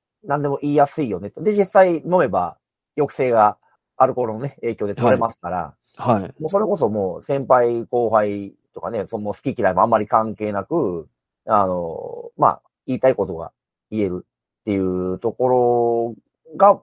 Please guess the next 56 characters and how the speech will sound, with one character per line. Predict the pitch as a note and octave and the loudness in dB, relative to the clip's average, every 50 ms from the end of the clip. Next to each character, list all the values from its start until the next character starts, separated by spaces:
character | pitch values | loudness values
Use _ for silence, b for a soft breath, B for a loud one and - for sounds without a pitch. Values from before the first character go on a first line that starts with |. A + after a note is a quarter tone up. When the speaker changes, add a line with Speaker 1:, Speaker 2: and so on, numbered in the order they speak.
| _ - | _ 2
Speaker 1:
ま | E3 | 2
あ、 | C#3 | 2
僕 | A2 A2 A#2+ C#3 | 2 0 -4 -4
に | |
と | A2 G#2+ | -4 -4
っ | G2 | -4
て | G2+ | -4
の | F#2+ F#2 - - | -6 -6 -4 -4
お | G#2+ | -4
酒 | - G#2+ F#2+ - - F#2+ F#2 F#2 F#2 F#2+ G2 | 0 0 0 0 0 -2 -2 0 0 0 -2
を | G2+ | -2
飲 | G2+ G2 G#2 G#2 | -2 -4 -4 -4
む | F#2 E2+ E2 - _ _ | -4 -6 -8 -12 _ _
意 | A#2+ A2+ | -8 -6
味 | G2 F2+ | -6 -6
か | - F#2 F2 | -4 -4 -6
な。 | F2 F#2 | -4 0
だ | B2 E3+ F3 | 2 2 4
か | D#3+ | 4
ら | C3+ | 6
ま | C#3+ C#3+ A#2+ G#2 | 6 6 6 6
あ、 | G2+ G2 - _ | 4 0 -6 _
自 | A#2+ G#2+ A#2 | -10 -8 -6
分 | A2 A2+ A2 | -6 -4 -4
で | A2+ | -4
飲 | G#2+ G2+ G#2 | -4 -4 -4
み | A#2 G#2 | -2 2
会 | - G2+ F#2+ F2+ | 4 4 4 4
と | - F2+ | 0 -4
か | F2+ F2+ | -4 -4
も | F2 E2+ E2 E2 - _ _ _ _ _ - | -4 -6 -10 -14 -18 _ _ _ _ _ -8
結 | G#2+ - | -8 -6
構 | - E2+ | -6 -8
企 | - _ - F#2+ F2+ - | -8 _ -2 -2 -2 -2
画 | F#2 - | -6 -8
し | - | -4
た | G2 - | -4 -4
こ | F2+ - | -4 -4
と、 | E2+ D#2+ - | -6 -4 0
ま | A#2+ A2+ | 2 2
あ、 | F#2+ - - | 2 2 2
交 | B2 A2+ A2 | 2 2 4
流 | G#2 G2 | 2 2
会 | - G2 G2 F#2+ F#2+ F#2+ F#2 | 4 4 4 4 2 -2 -4
で | E2+ F2 | -8 -10
す | - - G#2 | -10 -8 -4
ね、 | G#2+ B2+ | 0 0
Speaker 2:
は | A#2+ | 0
い。 | G#2+ | 0
Speaker 1:
企 | F#2+ F2 - _ | 0 -4 -6 _
画 | - | -8
し | - | -6
た | E2+ | -6
こ | D#2 E2 | -6 -6
と | E2 E2+ | -8 -10
も | D#2+ D#2+ D#2+ - | -14 -14 -16 -20